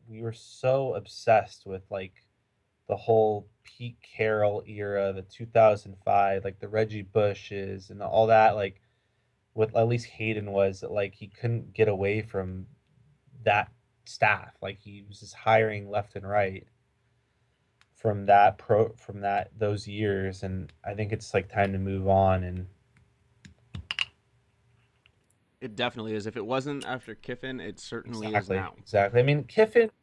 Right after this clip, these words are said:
Speaker 2: So
Speaker 1: Kiffin, to Kiffin's defense, though, I mean, he came in at, like, the worst possible time in, like, the, in S C's history. Like, so I give him a little benefit of the doubt. Like, he did, I mean, he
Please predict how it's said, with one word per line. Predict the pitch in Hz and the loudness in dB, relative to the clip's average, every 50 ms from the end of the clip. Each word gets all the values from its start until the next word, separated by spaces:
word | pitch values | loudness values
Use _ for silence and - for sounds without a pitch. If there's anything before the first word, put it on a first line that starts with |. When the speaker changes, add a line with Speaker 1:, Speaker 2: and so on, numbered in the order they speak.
| _ _ | _ _
Speaker 2:
So | - - - 117 120 120 113 101 104 - - - _ _ _ | -20 -14 -10 -6 -6 -4 -4 -6 -8 -12 -18 -20 _ _ _
Speaker 1:
Kiffin, | - 226 220 220 - 240 233 233 220 | 2 2 2 4 4 2 2 2 -2
to | - - 160 | -8 -10 -10
Kiffin's | - - 180 175 - - 180 180 160 | -10 -10 -12 -10 -8 -6 -6 -4 -2
defense, | - 123 120 - - 123 113 117 117 117 - - | -2 -4 -2 0 4 4 4 4 4 0 0 2
though, | 143 135 143 147 143 135 - - _ _ _ - | 4 6 8 6 6 4 0 -6 _ _ _ -14
I | - 127 | -10 -8
mean, | 123 117 113 113 117 117 _ _ _ _ _ _ _ _ _ _ _ | -6 -6 -6 -6 -8 -12 _ _ _ _ _ _ _ _ _ _ _
he | _ - 247 254 | _ -16 -16 -16
came | - - 190 160 147 143 143 | -10 -4 -4 -2 0 0 0
in | 143 135 | 0 0
at, | 113 101 | 2 2
like, | 113 110 113 - | 0 0 0 0
the | 104 98 | -2 -2
worst | 101 98 101 107 110 120 127 139 135 131 123 123 - - _ | -2 -2 -10 -10 -6 -2 2 4 4 4 4 0 -4 -8 _
possible | - 110 104 107 104 - - 101 98 98 | 4 6 6 6 4 0 -4 -4 -4 -4
time | - - - 110 107 101 101 98 98 101 98 90 - _ _ _ _ _ _ _ _ _ _ _ _ _ _ _ _ _ _ _ _ _ _ _ _ _ _ _ _ - | -4 -4 -2 -2 0 0 -2 -6 -10 -12 -16 -18 -20 _ _ _ _ _ _ _ _ _ _ _ _ _ _ _ _ _ _ _ _ _ _ _ _ _ _ _ _ 0
in, | 120 120 113 | 0 2 2
like, | 110 107 107 - | 2 0 0 -2
the, | - - - - | -6 -4 0 4
in | 123 127 123 117 | 6 6 6 6
S | 95 117 117 117 - | 4 0 -2 -2 -6
C's | - 104 98 | -14 -16 -16
history. | - - - - 120 117 - - - 95 62 - - 117 - _ _ _ _ _ _ _ _ _ _ _ _ - | -14 -10 -6 -6 -4 -6 -6 -10 -12 -12 -12 -12 -14 -18 -20 _ _ _ _ _ _ _ _ _ _ _ _ 0
Like, | - 127 123 120 120 120 - _ _ _ _ _ _ _ | 4 6 6 6 4 2 -8 _ _ _ _ _ _ _
so | _ - 147 | _ 2 2
I | 143 | 2
give | 147 165 190 190 | 2 2 -2 0
him | 196 180 165 | 0 0 0
a | 127 | 0
little | 104 104 104 107 110 120 123 | 0 -2 -2 0 4 4 4
benefit | 120 135 131 131 135 127 - | 4 4 0 0 -2 -8 -12
of | 139 127 | -16 -12
the | 139 135 | -12 -8
doubt. | 127 139 139 139 143 147 135 87 | -2 0 2 2 2 2 0 -2
Like, | 90 101 104 - | -6 -8 -8 -10
he | _ _ - 113 | _ _ -16 -16
did, | 110 - 139 147 135 | -14 -12 -14 -10 -6
I | - 117 | -4 -4
mean, | 123 120 117 113 | -4 -4 -6 -8
he | 113 113 - 120 113 107 101 | -10 -14 -16 -14 -12 -12 -12